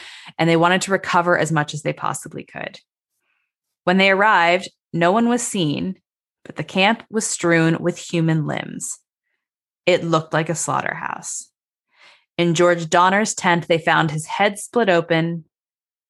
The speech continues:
and the inside scooped out. Keseberg was the only one alive, and he had eaten the rest of them.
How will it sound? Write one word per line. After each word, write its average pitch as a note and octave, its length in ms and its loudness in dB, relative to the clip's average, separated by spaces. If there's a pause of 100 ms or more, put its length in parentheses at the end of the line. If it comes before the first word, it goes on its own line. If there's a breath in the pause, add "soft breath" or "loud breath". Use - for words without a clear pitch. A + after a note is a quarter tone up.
(100)
and E3+ 160 0
the D#3+ 120 0
inside D3 560 0
scooped - 420 -6
out. - 380 -4 (1160 soft breath)
Keseberg F3 840 0 (840)
was F3+ 140 0
the - 200 -6
only E3 260 2
one F#3+ 200 0
alive, E3 580 0 (100)
and D3+ 140 -2
he D#3 80 2
had D#3 200 -2
eaten D#3+ 560 -2
the E3+ 100 -2
rest - 280 -4
of - 120 -12
them. - 360 -10